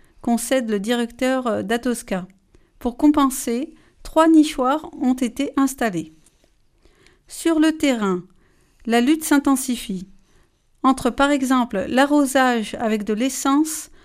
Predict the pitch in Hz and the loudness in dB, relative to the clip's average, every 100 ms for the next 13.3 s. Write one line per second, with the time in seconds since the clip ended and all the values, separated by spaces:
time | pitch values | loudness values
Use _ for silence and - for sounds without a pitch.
0 | _ - 226 226 240 240 254 254 269 277 | _ -2 0 2 0 2 2 2 2 2
1 | 302 277 214 208 269 277 277 277 277 302 | 0 -2 -4 0 0 2 2 2 -2 -6
2 | 302 - - - 262 262 254 285 302 247 | -8 -20 -14 -4 -2 0 0 0 0 -2
3 | 233 233 285 285 254 190 175 175 _ _ | 0 0 -2 -2 -2 -2 -4 -10 _ _
4 | _ _ _ _ _ _ - 294 302 277 | _ _ _ _ _ _ -4 2 4 4
5 | 254 254 - 311 294 214 302 311 320 302 | 2 0 2 4 4 4 0 0 -4 -4
6 | - 269 311 - _ _ - - 214 226 | -4 -2 -2 -4 _ _ -6 -2 2 0
7 | 214 - 277 285 285 _ _ _ - 226 | -2 -4 -2 -2 -4 _ _ _ -4 2
8 | 240 240 302 320 277 226 240 302 311 339 | 2 4 4 4 4 0 -2 -4 -6 -20
9 | - _ _ - - 226 254 247 240 262 | -20 _ _ -10 -4 0 2 2 2 0
10 | 320 - - 226 240 220 254 214 - - | -4 -10 -8 -4 -2 -2 -2 -2 -4 -14
11 | - - _ _ _ - _ _ - 214 | -20 -20 _ _ _ -20 _ _ -6 -2
12 | 214 226 277 294 240 196 240 277 - 254 | 0 4 6 6 4 0 0 0 0 0
13 | 247 269 | 2 2